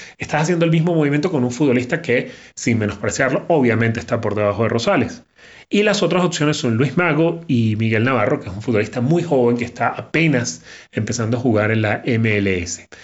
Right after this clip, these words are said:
Entonces, eh, pareciera que por lo menos de entrada, lo más, eh, lógico sería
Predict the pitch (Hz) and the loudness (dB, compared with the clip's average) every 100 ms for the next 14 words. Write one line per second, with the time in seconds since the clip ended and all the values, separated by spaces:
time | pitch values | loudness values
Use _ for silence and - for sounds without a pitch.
0 | - - - 123 127 175 165 - - 151 | -20 -14 -2 0 2 0 0 -2 -4 -2
1 | 131 123 123 120 120 - - 113 104 - | 0 2 0 -2 -10 -6 -2 0 0 0
2 | 175 180 147 185 - - 117 107 104 110 | 2 2 2 -2 -4 -6 -2 -2 0 -2
3 | 147 143 127 104 160 170 151 117 143 - | -2 -2 -2 -2 -2 0 2 0 -2 -10
4 | _ _ _ _ 117 113 110 113 139 156 | _ _ _ _ 0 2 2 2 0 -2
5 | - 165 143 127 120 113 160 160 123 139 | -2 -2 0 0 0 2 0 0 -2 -4
6 | - 113 117 98 | -4 0 2 0